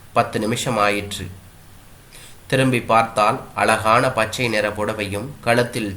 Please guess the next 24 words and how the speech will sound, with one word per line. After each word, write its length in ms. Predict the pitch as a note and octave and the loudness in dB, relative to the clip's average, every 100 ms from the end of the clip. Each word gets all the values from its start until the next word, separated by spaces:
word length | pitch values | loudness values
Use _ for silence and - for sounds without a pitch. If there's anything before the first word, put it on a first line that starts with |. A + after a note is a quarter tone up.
| B2+ | -2
செயின் 300 | A2+ A#2+ G#2 | -2 -2 -2
போட்டு 440 | G#2+ G2+ A2+ D3+ - - - | -2 -2 -4 -10 -14 -20 -2
தலைவாரி 600 | B2 A#2 A#2+ A2 A2+ B2+ | 4 4 4 4 2 2
பூ 260 | B2+ B2+ A#2+ | -2 -4 -2
வைத்து 540 | G#2+ G#2 - G2+ F#2 - | -2 -4 -8 -10 -10 -2
பெண்மையின் 560 | C3 B2+ C3 A2+ G#2 G#2 | 2 4 2 0 -4 -2
பேரழகும் 640 | A2+ A#2 A2 G2+ G2 G#2 F#2+ | 0 2 0 -2 -4 -10 -2
பொலிவும் 440 | A#2 B2 A2+ F#2 F#2 - | 0 0 -2 -6 -8 -12
இதுதான் 380 | F#2+ G#2 A2+ C#3+ | -8 2 4 6
என்ற 280 | B2 A2+ G#2+ | 4 0 -2
அமைப்பில் 460 | A2 A#2 A#2 G#2+ | 0 -4 -4 -4
என் 180 | F#2 G2+ | -2 -2
மனைவி 440 | G2+ A2 B2 A2+ | -2 -2 -2 -2
அவளை 360 | F#2+ G2 G2+ F#2 F#2 - - - | -4 -2 -2 -4 -10 -14 -18 -10
கூட்டிக் 340 | - C#3+ C3+ | -4 -2 -2
கொண்டு 300 | A2+ G2+ F#2+ | -4 -4 -4
வந்தாள். 440 | F#2 F#2+ F#2 F2+ F2+ - - - - - - - - - - - - | -2 -2 0 -2 -4 -12 -18 -20 -20 -20 -20 -20 -20 -20 -20 -12 2
தன்னுடைய 540 | C#3+ C#3 C3 B2+ G#2 | 4 6 4 2 0
புடவை, 420 | D3 D3 D3 C3 | 0 2 2 0
ஜாக்கெட், 520 | A#2+ B2 B2+ C3 A#2 | 0 0 0 -2 -6
நகை 360 | G#2 G#2+ A2+ A#2+ | 0 0 2 -2
போட்டு 440 | G2 A#2 B2+ C3 | 0 -4 -2 -4
ஒரு 340 | G#2+ G#2+ G#2 F#2+ | -4 -2 -2 -2
தேவதைக்கு 760 | G2+ C3 C3 A#2+ A2+ - A2 | 4 4 4 -2 -4 -6 -10